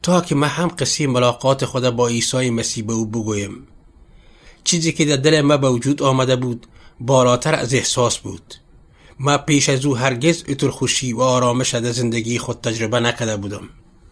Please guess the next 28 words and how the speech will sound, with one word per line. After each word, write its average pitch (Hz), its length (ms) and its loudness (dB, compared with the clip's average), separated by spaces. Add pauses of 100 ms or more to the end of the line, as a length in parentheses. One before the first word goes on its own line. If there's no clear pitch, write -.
(340)
کوشش 165 360 6
کردم 165 240 4
که 151 120 -2
کتاب 143 400 0
مقدس 135 400 -2
پیدا 123 380 2
کنم 127 300 0
و 113 60 0
بخوانم 110 500 -2 (680)
تا 147 140 6
دربارهٔ 131 380 4
عیسی 131 600 2
مسیح 123 340 -2
زیادتر 123 480 0
بفهمم. 107 560 -6 (960)
من 143 240 2
یک 147 240 2
سال 135 260 2
با 127 220 0
صداقت 127 720 -2
و 123 40 -2
از 127 320 -2
زیر 131 380 0
دل 117 220 -2
کتاب 117 440 -2
مقدس 113 540 -6
مطالعه 110 580 -4
کردم. 98 320 -12